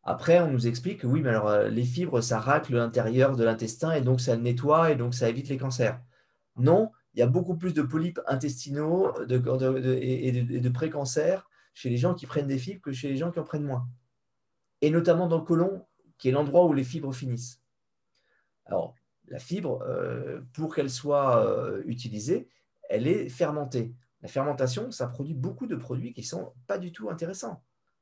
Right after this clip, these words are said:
notamment du méthane. Le méthane, c'est un cancérigène. Donc, qu'il y ait du mant-, méthane dans, dans, dans le côlon et que ce soit bien, non, c'est pas bien. Et quand il y en a beaucoup, beaucoup, parce qu'on mange beaucoup, beaucoup de fibres,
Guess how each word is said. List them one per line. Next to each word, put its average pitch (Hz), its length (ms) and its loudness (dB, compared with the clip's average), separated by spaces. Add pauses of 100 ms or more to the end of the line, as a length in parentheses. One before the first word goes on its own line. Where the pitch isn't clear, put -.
(140)
notamment 135 400 0
du 156 80 -6
méthane. 185 500 -4 (360)
Le 101 160 -10
méthane, 208 320 0
c'est - 160 -6
un 139 100 -2
cancérigène. 185 680 -6 (880)
Donc, 113 100 -10
qu'il 160 140 -2
y - 20 -2
ait - 20 -6
du 151 60 -6
mant-, 170 220 0 (100)
méthane 170 420 0
dans, 143 160 0
dans, 131 200 2
dans 131 160 0
le 127 80 -2
côlon 147 420 -2 (240)
et 113 60 -10
que 120 60 -10
ce 123 80 -10
soit 107 180 0
bien, 202 420 -4
non, 190 380 -4
c'est 127 180 -8
pas 180 120 -4
bien. 196 380 -6 (1600)
Et - 80 -10
quand 147 120 -2
il 147 60 2
y 147 40 2
en 147 60 0
a 151 200 4
beaucoup, 170 400 -2
beaucoup, 165 580 0
parce 117 160 -4
qu'on 123 300 0
mange 127 280 0
beaucoup, 135 220 -4
beaucoup 117 220 -4
de - 40 -10
fibres, - 320 -8